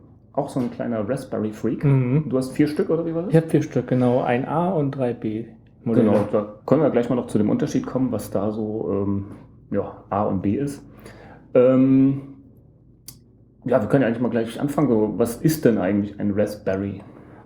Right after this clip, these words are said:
Speaker 2: Ein Raspberry Pi ist ein, ein Platinencomputer, der, ähm, recht günstig ist und, ähm, wenig Strom verbraucht. Ähm,
Speaker 1: Mhm.
Speaker 2: C P U ist ein arm drauf.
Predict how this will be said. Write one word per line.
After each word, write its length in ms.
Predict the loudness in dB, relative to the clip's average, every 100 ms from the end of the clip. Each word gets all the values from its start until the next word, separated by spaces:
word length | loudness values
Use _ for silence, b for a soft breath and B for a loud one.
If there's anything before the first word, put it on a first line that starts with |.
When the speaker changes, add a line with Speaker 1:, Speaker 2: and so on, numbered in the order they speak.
| -6
Speaker 2:
Ein 100 | -2
Raspberry 440 | 2 2 4 2
Pi 260 | 4 2 2
ist 160 | 2 -2
ein, 280 | -6 -6
ein 360 | -6 -2 -2 0
Platinencomputer, 1120 | -2 0 0 0 0 -2 -2 -2 -2 -2 -4 -8 -14 0
der, 760 | 2 4 2 2 0 0 -4 -4
ähm, 200 | -4 0
recht 180 | -2 2
günstig 380 | 2 2 2 2
ist 260 | 0 0
und, 400 | 0 0 -2 -6 -4
ähm, 380 | -2 0 -2 B B B B B 0
wenig 260 | 2 2
Strom 400 | 0 2 4 2
verbraucht. 880 | 2 -2 -2 -4 -4 -6 -12 -16 -14 -10 -4
Ähm, 380 | 0 2 2 0
Speaker 1:
Mhm. 160 | -2
Speaker 2:
C 160 | 2 2
P 180 | 4 2
U 260 | 2 2
ist 180 | 0 0
ein 80 | -2
arm 320 | 0 0 0
drauf. 260 | 0 -2